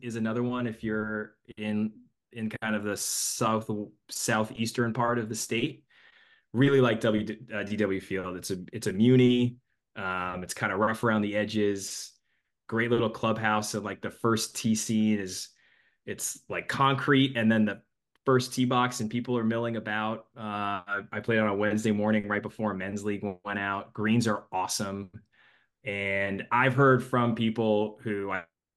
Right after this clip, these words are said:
I talk to about regularly or kinda go and see it a couple times a year. It's just getting better. Like, it was kind of run down, uh, but they've put money into it and they've built the greens out a little bit and made them, they're just great to putt.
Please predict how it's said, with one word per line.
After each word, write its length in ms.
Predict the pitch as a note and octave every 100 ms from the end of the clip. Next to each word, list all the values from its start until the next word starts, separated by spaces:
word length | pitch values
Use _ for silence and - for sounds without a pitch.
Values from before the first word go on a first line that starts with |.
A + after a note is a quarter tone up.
| _
I 60 | -
talk 240 | G#2+ G2+
to 100 | A2
about 200 | G2+ F2+ _ _ _ _ _ _ _ _ _ _ _ _ _ _ _ _ _ _ _ _ _ _
regularly 360 | A2+ A2+ A#2 A2
or 120 | F#2
kinda 280 | E2+ G#2 F#2
go 120 | F2+
and 160 | F#2 F2
see 180 | G2 F#2
it 60 |
a 100 | F2+ - _ _ _
couple 180 | - F#2
times 220 | G2 F#2
a 40 | F#2
year. 320 | G2 G#2 - _ _
It's 160 | A#2 -
just 160 | B2+
getting 240 | C3+ A2 F2
better. 480 | F2+ G2+ A2 A2+ _ _
Like, 120 | G2
it 60 | F#2
was 140 | F2+
kind 200 | - G#2
of 60 | F#2
run 200 | G2 F#2
down, 480 | F#2+ F#2+ F#2+ F#2 F#2+ _ - - _ _
uh, 160 | G2+ F2+
but 120 | F2
they've 160 | F2+ E2+
put 180 | G#2+ F#2
money 220 | F#2 F#2
into 240 | F2+ F#2+ F#2
it 120 | F2+
and 80 | F2+
they've 200 | F2 - _ _ _
built 160 | G2 -
the 80 |
greens 380 | E2+ F#2 F#2 F2+
out 200 | F#2 F#2
a 20 |
little 200 | F2+ F#2
bit 260 | F2 F#2 F2+
and 100 | F2+
made 160 | F2+ F2+
them, 260 | F#2 F2 -
they're 120 | F#2
just 280 | F2+ - -
great 220 | F#2 F2+
to 80 | F#2
putt. 380 | - F#2 F2